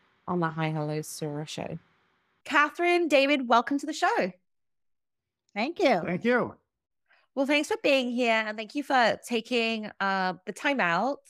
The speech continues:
Speaker 1: uh, because there is a lot happening in your schedules. So I'm so grateful.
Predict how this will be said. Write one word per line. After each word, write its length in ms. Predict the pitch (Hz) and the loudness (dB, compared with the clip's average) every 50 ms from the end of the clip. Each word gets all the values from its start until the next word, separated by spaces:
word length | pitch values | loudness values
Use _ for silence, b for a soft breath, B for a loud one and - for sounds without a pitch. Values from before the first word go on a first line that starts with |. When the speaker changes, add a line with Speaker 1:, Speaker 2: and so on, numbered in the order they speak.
| _ b b b b b b b _ - | _ b b b b b b b _ -8
Speaker 1:
uh, 320 | 208 208 208 202 196 196 196 | -6 -4 -4 -4 -4 -4 -4
because 680 | 185 196 - - 233 214 208 202 190 - - - - _ _ _ _ _ | -4 -4 -4 0 2 2 2 2 0 -4 -10 -16 -18 _ _ _ _ _
there 240 | 185 - 233 233 226 | -4 0 2 4 4
is 160 | 226 220 - - | 4 2 2 0
a 80 | - 214 | -2 -2
lot 340 | 220 226 233 226 - - - | 2 2 2 2 2 0 -4
happening 680 | - 220 208 - - 226 185 185 180 175 180 190 208 | -10 -16 -16 -10 -6 -4 -2 -2 -2 -2 -4 -6 -6
in 240 | 214 - - 202 190 | -8 -4 -4 -2 -2
your 100 | 185 180 | -2 -4
schedules. 720 | 185 - - 190 180 - - 185 170 170 175 185 214 226 - - - | -4 -4 -4 -4 -4 -4 -4 -2 -2 -2 -2 -2 -4 -6 -8 -10 -4
So 120 | - 208 | 0 0
I'm 240 | 190 196 190 190 - | 0 0 -2 -6 -12
so 480 | - - - - - - 247 269 294 269 | -16 -14 -14 -8 -4 0 2 2 2 2
grateful. 680 | - 196 180 170 - - - 165 156 156 185 220 - | 2 0 0 0 -2 -2 -2 -2 0 0 -2 -4 -6